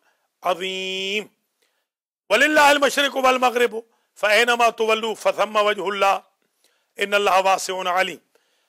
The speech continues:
यहाँ पर एक बात आ गई मशरिक और मगरिब की। ईस्ट में था बैतुल मुक़द्दस, वेस्ट में था काबा। अब जो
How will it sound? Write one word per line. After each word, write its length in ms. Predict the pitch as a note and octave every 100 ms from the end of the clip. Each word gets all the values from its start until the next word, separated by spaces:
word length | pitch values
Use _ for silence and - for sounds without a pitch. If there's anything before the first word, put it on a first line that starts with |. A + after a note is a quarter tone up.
| _ _ _ A3+
यहाँ 240 | G#3+ D4+
पर 180 | D4 B3+
एक 160 | A#3+ A3+
बात 220 | A3 A3+
आ 140 | G#3
गई 240 | F#3 G3 A#3+ _ _ _ _ _
मशरिक 380 | F#3+ G3+ B3+ -
और 120 | G#3+
मगरिब 280 | F#2 - F3+ _
की। 160 | _ _ _ _ _ _ _ _ _ -
ईस्ट 380 | C4 D4+ - D4+
में 180 | D4+ C#4+
था 200 | - A#3
बैतुल 340 | A#3 G#3 G#3 A3
मुक़द्दस, 580 | G#3+ - G#3+ B3 B3+ - _ _ _ _ _ _ _ _ _ _ _ _ _ F3
वेस्ट 340 | A#3 - -
में 200 | D#4 D4
था 260 | - A3+ A#3+ - - -
काबा। 360 | D#3+ C#3+ - _ _ _ _ _ _ _ _ _ _ _ _ _ _ _ _
अब 160 | B3+
जो 100 | C#4+